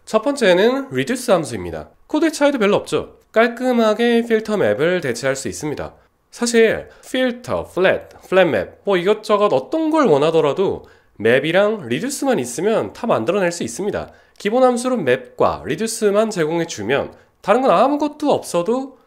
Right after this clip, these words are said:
구현하는 것 자체는 문제가 없습니다. 맞는 말입니다. 맵이랑 리듀스 이 두 함수만 있으면 다 됩니다. 그런데 이렇게 따지면 굳이 자바스크립트 사용할 필요 없이 어셈블리 언어로 코드를 작성해도 되지 않을까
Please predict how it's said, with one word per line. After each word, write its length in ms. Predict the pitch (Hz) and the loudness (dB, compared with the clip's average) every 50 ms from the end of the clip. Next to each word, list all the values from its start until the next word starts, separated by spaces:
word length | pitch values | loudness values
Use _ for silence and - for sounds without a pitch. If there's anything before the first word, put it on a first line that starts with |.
| _ _ _ | _ _ _
구현하는 340 | - 143 147 151 156 156 156 | 2 4 4 4 4 2 2
것 80 | 156 | 0
자체는 360 | 135 113 104 - - 131 131 117 | 0 -2 -4 -4 -4 -6 -4 -4
문제가 280 | 104 98 104 117 101 | -4 -2 -2 -4 -4
없습니다. 460 | 87 - - 135 156 147 - - - - _ _ _ _ _ _ _ _ _ - - - _ _ _ _ | -6 -8 -10 -10 -8 -8 -8 -10 -14 -18 _ _ _ _ _ _ _ _ _ -20 -20 -20 _ _ _ _
맞는 460 | - 110 135 147 156 180 214 226 208 | -6 -2 -2 0 0 0 0 -2 0
말입니다. 560 | 170 123 120 160 202 214 165 - 85 80 76 - _ _ _ | 2 2 2 2 0 -2 -4 -4 -6 -8 -10 -12 _ _ _
맵이랑 640 | _ 135 143 160 185 196 202 226 233 240 233 226 220 185 | _ 0 2 4 4 2 2 0 2 2 2 2 2 0
리듀스 400 | 160 160 175 208 202 - - 104 | -2 -2 -4 -4 -6 -6 -6 -4
이 140 | 110 120 120 | -4 -4 -4
두 180 | - 143 156 | -4 -4 -4
함수만 560 | 156 147 185 190 185 180 - 180 175 185 185 | -2 0 -2 -2 -2 -4 -4 0 0 2 2
있으면 460 | - - - - - 139 151 156 160 147 | 2 0 -4 -6 -2 -2 0 0 0 -2
다 160 | 135 127 123 | -4 -8 -8
됩니다. 500 | - 104 95 107 120 113 87 71 - - _ _ _ _ _ | -8 -6 -6 -6 -4 -6 -6 -8 -12 -16 _ _ _ _ _
그런데 180 | _ 233 233 202 | _ -4 -2 -2
이렇게 200 | 185 196 - - | -2 -2 -4 0
따지면 540 | - 220 214 214 175 185 220 202 - - - - - _ _ | 2 2 2 2 0 -2 0 -2 -2 -4 -6 -12 -20 _ _
굳이 200 | - 233 311 - | -10 -8 -6 -4
자바스크립트 520 | 214 180 196 254 247 - - 294 302 302 | -2 0 0 0 -2 -4 -6 -6 -4 -4
사용할 300 | 285 - 277 269 269 277 | -4 -2 0 0 0 -2
필요 180 | 269 - - 254 | -4 -4 -4 -4
없이 400 | 185 - - - - 214 135 - - | -4 -4 -8 -10 -8 -8 -10 -10 -8
어셈블리 400 | - 196 - 359 320 339 330 311 | -8 -6 -2 -2 -2 0 0 -2
언어로 320 | 294 254 247 247 240 240 | 0 0 0 0 -2 -4
코드를 300 | 240 - 247 240 233 233 | -4 -6 -4 -4 -4 -2
작성해도 500 | 226 196 180 - - 202 202 196 190 202 | -4 -6 -8 -4 -4 -2 -2 -2 -2 -2
되지 220 | 190 170 160 - 185 | -2 -2 -2 0 -2
않을까 500 | 165 143 156 156 - 139 107 82 - | 0 0 -2 -2 -2 -4 -4 -4 -6